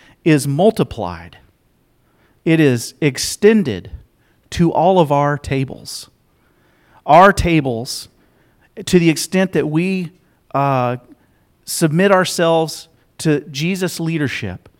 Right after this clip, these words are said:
the spirit of ascension, the spirit of this vulnerable guest, Jesus' table becomes our table. We, we take the table of Jesus with us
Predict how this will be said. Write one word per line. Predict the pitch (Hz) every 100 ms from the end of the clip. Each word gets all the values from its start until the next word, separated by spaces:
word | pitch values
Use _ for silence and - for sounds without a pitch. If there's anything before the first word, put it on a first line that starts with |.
| _ _
the | 147
spirit | - - - 180 190 185 - _ _ _
of | 160 147
ascension, | 143 160 143 - 110 95 - _ _ _ -
the | 143
spirit | - - 185 190
of | 170
this | 156 139
vulnerable | 143 147 156 170 156 143
guest, | 131 127 98 90 - - _ _ -
Jesus' | 139 190 196 185 -
table | - 190 160 135 - _
becomes | - 143 175 165 165
our | 202 240 147 _ _ _
table. | - 117 98 - _ _ _ _
We, | 156 196 196
we | 175 214
take | 214 226 233
the | 202
table | - 208 196 185
of | 165
Jesus | 143 190 175 151 -
with | 156 196
us | 120 110 - -